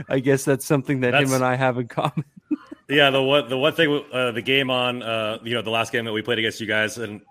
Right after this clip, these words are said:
Speaker 2: he goes, "So what do you think about this game?" He goes, "We lost in a shootout." Like that with his hand, like,
Speaker 1: Yeah.
Speaker 2: just across his hand,
Speaker 1: <laughs> Yeah,
Speaker 2: like,
Speaker 1: yeah. Oh,
Speaker 2: "Next
Speaker 1: yeah.
Speaker 2: question." <laughs>
Speaker 1: Yeah.
Speaker 2: Just cracks me
Speaker 1: But,
Speaker 2: up.
Speaker 1: but, but, like, he also, like, every media member just respects the living hell out of him. Like, they don't take it as any, they know it's Daryl Sutter.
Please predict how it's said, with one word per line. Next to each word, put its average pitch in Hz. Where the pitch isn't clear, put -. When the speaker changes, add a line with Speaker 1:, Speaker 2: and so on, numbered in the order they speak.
Speaker 2:
he 113
goes, 110
"So 131
what 165
do 185
you 196
think -
about 175
this 143
game?" 185
He 135
goes, 123
"We 113
lost 127
in 120
a -
shootout." 110
Like 131
that 135
with 135
his 131
hand, 151
like, 151
Speaker 1:
Yeah. 147
Speaker 2:
just 147
across 156
his -
hand, 156
Speaker 1:
<laughs> -
Yeah, 156
Speaker 2:
like, 135
Speaker 1:
yeah. -
Oh, 165
Speaker 2:
"Next 160
Speaker 1:
yeah. 123
Speaker 2:
question." 165
<laughs> -
Speaker 1:
Yeah. 160
Speaker 2:
Just 175
cracks -
me 190
Speaker 1:
But, 113
Speaker 2:
up. 110
Speaker 1:
but, 175
but, 175
like, 175
he 165
also, 156
like, 139
every 156
media 139
member 131
just 120
respects 123
the 127
living 117
hell 104
out 101
of 98
him. 95
Like, 117
they 139
don't 170
take 156
it 156
as 135
any, 147
they 170
know 190
it's 147
Daryl 147
Sutter. 117